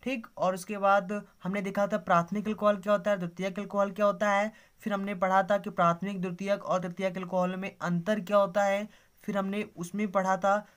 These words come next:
विक्टर मेयर विधि, लुकास विधि। तो इन सब चीज़ों के बारे में हमने पहले ही पढ़ लिया है और मेथिल अल्कोहल क्या होते हैं,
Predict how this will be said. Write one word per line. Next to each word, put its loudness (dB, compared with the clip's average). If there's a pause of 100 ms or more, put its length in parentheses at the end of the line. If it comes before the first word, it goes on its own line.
(180)
विक्टर 0
मेयर 0
विधि, -4 (180)
लुकास 4
विधि। -4 (240)
तो 0 (120)
इन -4
सब -2
चीज़ों -2
के -4 (100)
बारे 2
में 0
हमने -4 (100)
पहले 0
ही -2
पढ़ 2
लिया 2
है 0 (340)
और 6 (200)
मेथिल 0
अल्कोहल 2
क्या 0
होते -2
हैं, -6